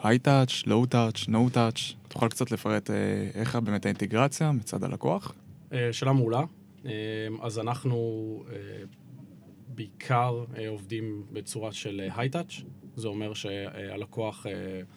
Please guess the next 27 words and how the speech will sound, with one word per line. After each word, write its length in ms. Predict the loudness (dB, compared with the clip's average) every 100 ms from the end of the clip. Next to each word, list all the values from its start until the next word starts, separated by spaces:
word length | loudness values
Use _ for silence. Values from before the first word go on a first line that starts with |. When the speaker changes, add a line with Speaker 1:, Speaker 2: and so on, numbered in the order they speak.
| -20 -20 -20 -20 -20 -18 -18 -14
Speaker 2:
אה, 100 | -14 -6
עובד 320 | -2 4 4 4
עם 140 | 6
המערכת 460 | 6 6 4 2 0
שלנו, 400 | 4 4 4 4
יש 140 | 0
לו, 280 | -4 -6 -6
אה, 60 | -6 -8 -10 -12 -16 -12
נקודת, 560 | -10 -6 -2 -2 -2
אה, 160 | -6 -2 2
input, 480 | 4 6 4 2 -12
שבה 240 | -14 -10 -6
הוא 140 | -4
בעצם 280 | -4 -4 -4
מזין 300 | -2 2 4
את 100 | 4
כל 160 | 2
הפרטים 380 | 0 0 0 2
שצריכים, 440 | 0 -4 -6 -4 -4
אה, 100 | -6
בשביל, 380 | -6 -6 -4
אה, 160 | -4 -6
הרצה 300 | -6 -4 -4
של 120 | -4
קמפיין. 480 | -6 -6 -2 0 2
מהנקודה 460 | 2 -2 -4 -4 -4
הזאת 260 | -6 -6